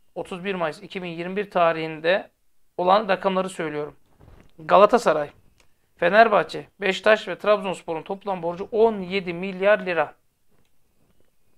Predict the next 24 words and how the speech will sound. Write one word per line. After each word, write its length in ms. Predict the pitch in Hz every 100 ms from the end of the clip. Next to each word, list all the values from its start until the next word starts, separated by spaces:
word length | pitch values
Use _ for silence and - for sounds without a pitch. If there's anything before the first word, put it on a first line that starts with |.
| _ _ _ _ _ _ _ _ _ _ _ _
Gerçi 300 | 160 156 160
Trabzon'un 360 | 175 175 175 175
kalmadı 380 | - 196 151 156
herhalde 240 | 165 147
borcu 260 | 151 151 247
ama 260 | 240 156 - _ _ _ - _ _ _ _ _ _ -
yani 180 | 147 147
biz 120 | 151
öyle 260 | 165 175
biliyoruz. 540 | 160 160 151 - - _ _ - _ _ _ _ _ _ _
Yok 200 | 180 180
ama 140 | 170 156
zarar 260 | 170 175
açıkladılar. 760 | 202 175 - 151 - 208 226 - _ _ _ _ 143
Dört 220 | 165 165
yüz 100 | -
milyon 300 | 170 160 160
zarar 200 | 151 160
açıkladılar. 640 | 170 151 - 143 208 220 - _ _ _ _ - _ _ _ _ _ _ _ _ _ _ _ _ _
Ee, 40 | 151 147 147 139 - -
niye 220 | 170 214
biz 140 | 202 185
öyle 240 | 180 170
biliyoruz? 460 | 170 240 302 -